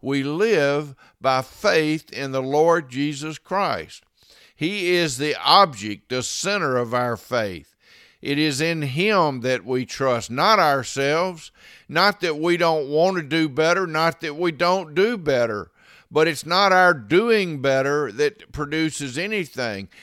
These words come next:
It's the faith in the Lord Jesus Christ that allows us to be saved and allows us to be, to do better. For in, back to those same verses I read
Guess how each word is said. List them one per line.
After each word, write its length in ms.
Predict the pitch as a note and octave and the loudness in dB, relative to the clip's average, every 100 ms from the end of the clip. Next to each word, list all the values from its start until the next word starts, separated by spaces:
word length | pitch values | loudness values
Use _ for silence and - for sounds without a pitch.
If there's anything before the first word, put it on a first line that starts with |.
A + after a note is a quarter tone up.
| - | -8
It's 280 | D3 D#3+ - | -4 -4 -4
the 200 | D3+ C#3+ | -2 -2
faith 640 | - - F#3+ G#3 E3+ D3 | -4 -2 2 2 0 -2
in 160 | C#3+ D#3 | -6 -4
the 100 | D3+ | -2
Lord 380 | D3 D#3+ E3 C3 | 2 4 2 0
Jesus 540 | D3 E3+ D3 C3+ B2+ | -8 -8 -6 -8 -8
Christ 640 | - E3 F#3 F3 D3 B2+ | -6 0 2 4 2 -2
that 140 | D3+ D3+ | -2 0
allows 640 | D#3 E3 G3+ A#3+ G#3+ C#3 | 2 4 6 8 6 4
us 260 | C#3+ C3 - | 0 0 -4
to 140 | C3 | -8
be 240 | A2+ C3 B2 | -6 -4 -4
saved 540 | - C3+ C3 C#3+ C3 | -4 0 0 -2 -4
and 120 | C#3+ | -4
allows 600 | D3 D3 E3 G#3 G3+ C#3 | -2 2 4 6 4 2
us 220 | C#3 C3+ | -2 -2
to 120 | - A2+ | -6 -6
be, 380 | B2 A#2+ A#2 - - _ _ - | -2 -2 -4 -10 -20 _ _ -10
to 100 | C#3 | -4
do 220 | C#3 C#3 | 0 0
better. 480 | A#2+ C3 A#2+ G#2 F2 _ _ - _ | 0 0 0 -2 -12 _ _ -20 _
For 280 | - C#3 D3 | -4 0 0
in, 680 | D#3 F3 E3 D#3 C#3+ F#2+ G2+ | 0 -2 -2 -6 -12 -18 -6
back 340 | C3 D#3 D#3+ | 0 2 2
to 80 | D#3 | -2
those 280 | D3 D3 C#3 | -2 0 -2
same 340 | - D#3 C#3+ | -4 -4 -4
verses 520 | A#2+ D#3 F3+ - B2 B2+ | -2 -2 -2 -6 -8 -4
I 80 | |
read 340 | B2 C#3 D3 | -2 0 -2